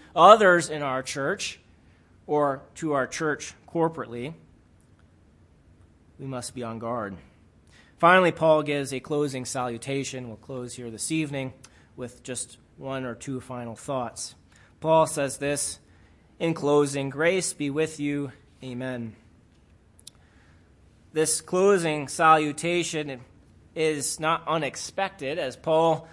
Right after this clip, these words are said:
often closes his letters in the same way. We see this in Second Timothy four twenty-two, the verse that I looked at earlier, where Paul says, "Grace be with you." He also closes the letter to the Colossians in a similar manner.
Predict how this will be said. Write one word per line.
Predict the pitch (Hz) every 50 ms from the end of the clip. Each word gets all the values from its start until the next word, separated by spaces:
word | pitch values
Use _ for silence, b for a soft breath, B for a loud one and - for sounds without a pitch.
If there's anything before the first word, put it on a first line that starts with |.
| B B B -
often | 175 175 185 208 202 202 - 180 160 160 151
closes | 156 - 175 185 190 202 208 208 185 156 165 151 131
his | 160 156 131
letters | 143 151 160 165 160 160 170 180 160
in | 156 139
the | 135
same | - - - 170 160 156 156 151 151 143 b b b b b b _
way. | 147 156 156 139 131 139 151 185 190 165 - - - - _ _ _ _ -
We | -
see | 127 - - 143 139
this | 135 139 131 - -
in | 131 117
Second | - - 143 135 135 131 127
Timothy | - 143 135 127 123 113
four | - - 143 139 131
twenty-two, | 131 - 135 127 120 113 - - 139 131 123 123 127
the | 123 113
verse | 117 131 127 127 -
that | - 131
I | 117 113 113 110 B B B B B
looked | 143 156 139 - -
at | 127 120 123
earlier, | 143 156 147 135 123 120 139 175 170 - b b b b b b b -
where | 143 127
Paul | - - 151 151 143 135
says, | - 135 131 127 120
"Grace | - 139 131 135 139 135 135 -
be | - 127 131 135 131 127 B B B B B B B
with | - 143 135 127 - 131
you." | 127 131 131 147 185 208 196 160 - - - - - _ b b b b b _
He | 196 170
also | 170 170 175 170 170 170
closes | - - - 170 170 170 165 160 143 151 156 156 147 - - - - - 160
the | 135 127
letter | 135 143 151 156 156 160
to | 160 - 151
the | 131
Colossians | 120 - 139 127 127 131 139 143 - - 143 143 143 127
in | 123 120
a |
similar | 110 - - 147 147 143 139 139
manner. | 139 139 131 131 131 131 131